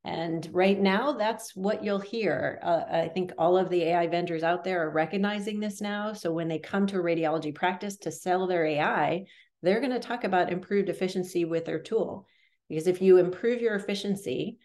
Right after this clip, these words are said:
and your rads take less time to do the same amount of work, well, you can take on more work, and that brings in the dollars to pay for the innovation.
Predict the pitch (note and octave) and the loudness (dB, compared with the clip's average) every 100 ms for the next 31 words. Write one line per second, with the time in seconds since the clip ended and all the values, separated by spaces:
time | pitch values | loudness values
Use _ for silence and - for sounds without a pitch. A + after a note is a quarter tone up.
0 | _ _ E3 D#3 E3 E3 F3 F3+ F3+ F3+ | _ _ -6 -2 2 4 4 4 0 -2
1 | E3 E3+ F3 G#3+ - - G3 F#3 D3 A#2 | 0 2 2 2 -2 -4 -2 -2 -2 -4
2 | F#3+ G3 F#3 F3 E3 D#3+ F3 E3 D#3+ E3 | -4 -2 0 0 0 -2 -2 -2 -2 -4
3 | F3+ C#4 D4 F3 E3 D#3+ E3+ E3+ F#3 F#3 | 0 0 0 2 2 2 -2 -2 -2 0
4 | E3 D#3+ D#3 A3+ C4+ F#3 E3 D3+ E3+ E3 | 0 -2 0 0 0 -2 -4 -2 -2 -2
5 | E3+ D3+ C3+ D3+ D#3 D#3 - - - - | -4 -2 -2 -2 -4 -4 -8 -6 -6 -4
6 | - D#3 C#3 - - - G#3+ | -4 -4 -4 -6 -6 -10 -12